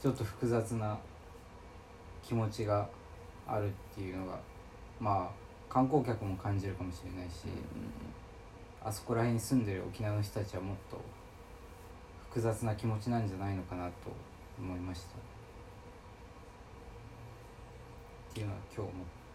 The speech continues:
Speaker 1: たことです。
Speaker 2: うん。そうですね。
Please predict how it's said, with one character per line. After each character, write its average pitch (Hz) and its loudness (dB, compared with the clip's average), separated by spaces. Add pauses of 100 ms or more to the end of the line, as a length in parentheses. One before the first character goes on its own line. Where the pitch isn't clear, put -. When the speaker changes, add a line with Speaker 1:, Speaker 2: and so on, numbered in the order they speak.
(120)
Speaker 1:
た - -6
こ 85 -6 (200)
と - -6
で - -10
す。 - -10 (920)
Speaker 2:
う - 2
ん。 95 4 (2000)
そ - 0
う - 0
で - -4
す - -14
ね。 139 6